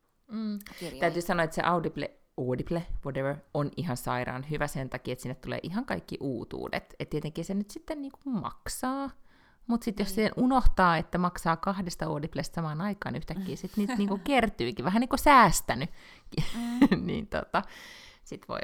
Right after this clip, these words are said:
Speaker 1: ostaa niit-, niitä kirjoja. Mut sit mä mietin myös sitä, että se on vähän sääli, että ne ei jää, niinku, silleen sit kuitenkaan itselle, että ne jää kivasti sinne kyllä, niinku, omaan libraryin ja näin, mutta sit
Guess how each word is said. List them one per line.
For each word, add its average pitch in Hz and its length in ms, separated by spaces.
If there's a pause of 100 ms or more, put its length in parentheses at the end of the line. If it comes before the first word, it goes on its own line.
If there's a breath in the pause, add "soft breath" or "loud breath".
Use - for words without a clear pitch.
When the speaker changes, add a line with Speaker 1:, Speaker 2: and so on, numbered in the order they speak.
Speaker 1:
ostaa - 300
niit-, 185 360
niitä 202 320
kirjoja. 233 260
Mut 254 120
sit 359 140
mä 359 100
mietin 311 300
myös 262 200
sitä, 247 220
että 226 100
se 240 60
on 220 60
vähän 233 180
sääli, 220 340
että 185 140
ne 185 60
ei 175 140
jää, 175 240
niinku, 151 380
silleen - 360
sit - 180
kuitenkaan - 440
itselle, - 380
että - 180
ne 190 60
jää 196 220
kivasti 160 420
sinne - 240
kyllä, - 260
niinku, - 440
omaan - 360
libraryin 196 640
ja 190 80
näin, 185 260
mutta 196 240
sit 196 260